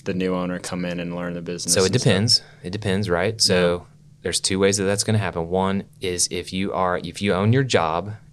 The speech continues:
Speaker 2: and you work in the business and you are critical to the business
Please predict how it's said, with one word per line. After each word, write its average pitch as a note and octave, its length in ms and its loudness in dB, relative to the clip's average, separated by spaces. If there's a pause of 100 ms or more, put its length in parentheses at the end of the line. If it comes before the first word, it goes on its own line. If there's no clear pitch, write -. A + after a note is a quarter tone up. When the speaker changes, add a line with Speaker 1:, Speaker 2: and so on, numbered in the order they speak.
(120)
Speaker 2:
and E2+ 180 -6
you F#2 120 -4
work F#2+ 260 0
in G#2+ 100 4
the A2+ 60 6
business F2 640 0
and E2+ 180 -6
you F#2 140 -2
are D#2+ 160 0
critical G#2 580 2
to G#2+ 140 -4
the E2 240 -2 (240)
business F#2+ 360 -2